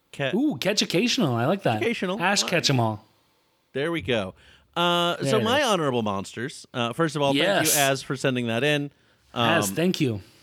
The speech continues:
Speaker 1: I probably wouldn't have mentioned it, so I appreciate that you did.
Speaker 2: Yeah.
Speaker 1: So, Crazy by Gnarls Barkley.
Speaker 2: Okay.
Speaker 1: It's a phenomenal song.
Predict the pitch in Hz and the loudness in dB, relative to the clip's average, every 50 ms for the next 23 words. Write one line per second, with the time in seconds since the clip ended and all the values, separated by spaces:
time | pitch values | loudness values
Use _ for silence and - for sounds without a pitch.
0 | _ _ _ _ _ - 123 120 123 131 139 147 151 139 - - 151 143 147 143 | _ _ _ _ _ -6 -2 0 2 2 2 2 0 -2 -2 -4 -2 -2 -2 -4
1 | 147 151 175 175 165 160 180 185 180 180 180 180 165 170 180 196 214 - 190 139 | -4 -2 -2 -2 0 0 -2 0 0 2 0 0 0 0 -2 -2 -2 -2 -2 -2
2 | 104 101 98 - - - - 131 120 120 117 117 113 120 117 113 113 - 151 143 | -2 -4 -6 -8 -8 -2 0 2 4 4 2 0 0 0 0 0 0 -2 -4 -6
3 | - 147 147 143 135 - 131 - 139 147 156 160 160 165 165 170 - - 156 180 | -6 -4 -4 -4 -4 -6 -10 -8 -4 0 2 2 2 2 0 -2 -4 -6 -2 -2
4 | 196 - - - - - _ _ _ _ _ _ _ _ _ _ _ _ _ _ | -2 -2 -2 -6 -8 -16 _ _ _ _ _ _ _ _ _ _ _ _ _ _
5 | - 247 302 302 131 107 107 - - _ _ _ - - - - 160 143 135 131 | -2 2 2 2 2 2 -2 -4 -6 _ _ _ -16 -10 -4 -2 0 2 2 2
6 | 127 127 123 123 123 123 - _ _ _ _ _ _ _ _ _ _ _ _ _ | 2 2 0 0 -2 -4 -6 _ _ _ _ _ _ _ _ _ _ _ _ _
7 | - - - - 190 196 208 214 202 170 202 208 190 160 147 135 131 123 123 123 | -16 -14 -4 0 0 0 2 2 0 0 0 -2 0 0 0 0 0 0 0 0
8 | 123 120 117 110 101 95 101 95 90 - - - - 64 - 107 _ _ _ _ | 0 -2 -2 -4 -4 -2 -2 -2 -2 -2 -6 -10 -12 -12 -12 -14 _ _ _ _
9 | _ _ _ _ _ _ _ _ _ _ _ _ - - _ _ _ _ _ - | _ _ _ _ _ _ _ _ _ _ _ _ -20 -20 _ _ _ _ _ -2
10 | - 104 101 143 170 - - - - _ _ _ - 113 104 113 120 - - - | 0 2 4 4 2 2 -2 -20 -20 _ _ _ -16 -14 -6 -6 -6 -6 -2 0
11 | 156 151 151 160 165 160 151 143 120 101 92 - - - - 71 64 60 - | 0 2 4 4 4 4 4 4 2 2 0 -2 -4 -8 -8 -8 -8 -12 -12